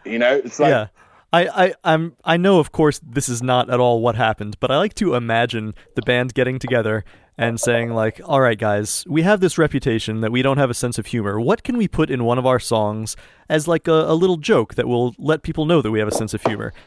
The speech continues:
Speaker 2: And them eventually landing on,
Speaker 1: Mm.
Speaker 2: "Well, the funniest thing we could do is, is just say directly,
Speaker 1: <laughs>
Speaker 2: yes, we have a sense of humor."
Speaker 1: Yeah, no, so I guess Ian's whole thing was always about being very direct, wasn't it? And, um,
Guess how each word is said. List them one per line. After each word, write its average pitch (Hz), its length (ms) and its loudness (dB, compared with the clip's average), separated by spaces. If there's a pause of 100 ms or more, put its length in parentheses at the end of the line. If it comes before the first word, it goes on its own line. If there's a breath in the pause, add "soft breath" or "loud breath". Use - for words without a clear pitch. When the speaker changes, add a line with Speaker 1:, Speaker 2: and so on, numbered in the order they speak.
(120 soft breath)
Speaker 2:
And 135 160 0
them 139 140 2
eventually 139 420 0
landing 139 300 4
on, - 100 2
Speaker 1:
Mm. 175 120 -8 (140)
Speaker 2:
"Well, 220 140 2
the 135 80 2
funniest - 380 0
thing 139 120 -2
we 123 120 0
could 147 180 -2
do 147 240 2
is, 113 180 -2
is 127 220 -2
just - 260 -2
say 160 220 4
directly, 147 400 2 (100)
Speaker 1:
<laughs> 202 120 0
Speaker 2:
yes, 214 280 2
we 170 120 0
have 156 160 4
a - 20 -8
sense 120 280 -4
of 156 100 -6
humor." 143 280 -2 (1300 loud breath)
Speaker 1:
Yeah, 147 480 0
no, 143 140 -2
so 143 160 0
I 151 100 2
guess 170 220 -2
Ian's 170 280 -2
whole 131 140 0
thing 127 180 -4
was 117 120 -6
always 127 220 0
about 117 240 0
being 117 200 -4
very 107 220 0
direct, 104 500 -4
wasn't 101 260 -16
it? 92 160 -14 (100)
And, 95 180 -12
um, 87 380 -10